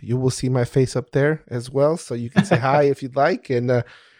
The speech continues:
Speaker 1: Will, man,
Speaker 2: One
Speaker 1: if
Speaker 2: of the accounting, the world's first People Advisors, by the way. <laughs>
Speaker 1: Mm-hmm, mm-hmm. So, Will, if anybody wants to get a hold of you, where's the best way they can, if, if they want to get a hold of you?
Speaker 2: Yeah,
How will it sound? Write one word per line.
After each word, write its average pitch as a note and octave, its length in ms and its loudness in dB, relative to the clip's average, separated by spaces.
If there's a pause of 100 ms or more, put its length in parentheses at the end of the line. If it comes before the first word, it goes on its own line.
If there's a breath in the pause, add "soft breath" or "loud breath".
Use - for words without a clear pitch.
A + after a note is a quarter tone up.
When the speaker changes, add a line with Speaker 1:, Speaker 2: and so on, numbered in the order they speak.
(140 soft breath)
Speaker 1:
Will, F#3+ 200 -2
man, D#3+ 240 -6
Speaker 2:
One E3+ 140 2
Speaker 1:
if G#3 60 4
Speaker 2:
of G3 60 2
the G3 100 4
accounting, F#3+ 440 0
the D#3 100 0
world's F3+ 480 2
first D3 500 0
People C#3 240 2
Advisors, A#2 440 -2
by A2+ 160 0
the A2 100 -12
way. A#2+ 300 -8
<laughs> - 60 -20
Speaker 1:
Mm-hmm, E3+ 960 2
mm-hmm. C#3+ 420 2 (420 soft breath)
So, C#3+ 460 4
Will, F#3+ 160 2
if E3 120 0
anybody G#3+ 200 0
wants G3 200 0
to F#3+ 60 -8
get F3+ 100 0
a D#3+ 120 0
hold F3+ 280 2
of F#3+ 80 -4
you, F#3+ 200 -4
where's E3 360 0
the C#3+ 100 -4
best D3 300 -2
way C#3+ 140 2
they C3+ 120 0
can, A#2+ 380 -8 (240)
if, B2+ 240 2
if C3 180 2
they C3 120 2
want B2+ 240 -2
to B2 80 -4
get A#2+ 140 2
a A#2 40 2
hold A2 240 4
of G2+ 60 -8
you? F#2+ 160 -14 (340)
Speaker 2:
Yeah, D3 340 2